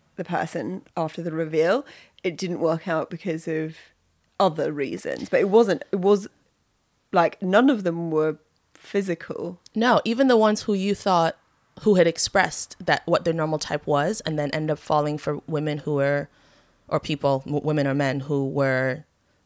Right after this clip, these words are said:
Speaker 2: n-, not nowhere near the normal type. And this happened for the women, this happened for the men as well.
Speaker 1: Mm.
Speaker 2: You, you were watching it thinking, "Oh, well, as soon as they see each other, it's gonna be game over." And no, th-, they,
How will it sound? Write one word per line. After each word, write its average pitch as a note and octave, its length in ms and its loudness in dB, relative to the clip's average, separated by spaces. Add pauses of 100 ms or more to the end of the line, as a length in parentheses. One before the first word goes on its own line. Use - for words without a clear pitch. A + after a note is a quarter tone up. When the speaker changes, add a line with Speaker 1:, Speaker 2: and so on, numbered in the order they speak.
(120)
Speaker 2:
n-, D#3+ 300 -6
not D3+ 340 0
nowhere D#3+ 340 6
near E3+ 220 4
the D3+ 100 2
normal C#3+ 260 -2
type. - 280 -6
And D3+ 120 -4
this D3 100 -4
happened D3 280 -2
for D#3 100 -8
the C#3+ 80 -4
women, E3+ 240 0
this D#3 100 -6
happened C#3+ 220 -4
for - 80 -6
the C#3+ 40 -4
men C#3+ 180 -2
as C3+ 120 -4
well. C#3 300 0 (260)
Speaker 1:
Mm. F3 240 -2
Speaker 2:
You, D#3+ 140 -2
you C3 180 -8
were D3+ 100 2
watching F3+ 320 4
it - 100 -4
thinking, D3 340 -2
"Oh, D3 420 2
well, D3 180 -2
as - 80 -2
soon D#3+ 140 -2
as C#3+ 80 -2
they D3 80 0
see F3 160 -2
each E3 140 -2
other, C#3+ 220 0
it's C3+ 180 0
gonna C#3 180 0
be C#3 240 -2
game C#3+ 240 0
over." D3+ 480 0
And C#3+ 320 -2
no, D#3 540 0
th-, - 120 -4 (160)
they, D#3 300 -4